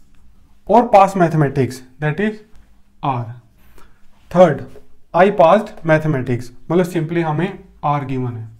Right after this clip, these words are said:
Therefore, I studies, that is Q। मतलब इस बार हमने ट्रुथ टेबल बनाना है, P implies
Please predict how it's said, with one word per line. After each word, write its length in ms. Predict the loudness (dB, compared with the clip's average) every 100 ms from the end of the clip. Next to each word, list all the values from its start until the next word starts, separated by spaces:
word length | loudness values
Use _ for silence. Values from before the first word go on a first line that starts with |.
| _ -14 -14 -14 -18 -20 -20 -20 -10
Therefore, 640 | 2 6 8 6 0 -2 -4 -12 -18 -20 -20 -20 -20 -20 -20 -20 -20 -20 -20 -20 _ _ 0
I 120 | 2 2 -2 -10 -20
studies, 480 | -4 -2 0 -4 -6 -18 -4
that 180 | -2 0
is 200 | 0 -2 -12 -20 -20 -20 -20 -16
Q। 160 | -8 -8 -8 _ -20 _ -20 -20 -20 -20 _ -20 -20 -18 -4
मतलब 360 | -2 -2 -4 -8 -12
इस 180 | -10 -6
बार 180 | -4
हमने 240 | -4 -4 -4
ट्रुथ 180 | -4 -6
टेबल 200 | -4 -2
बनाना 320 | -2 -4 -4
है, 160 | -4 -6 -10 -20 -20 _ -20 -20 -20 -20 -20 _ -12 -6
P 120 | -2
implies 360 | -2 -2 -4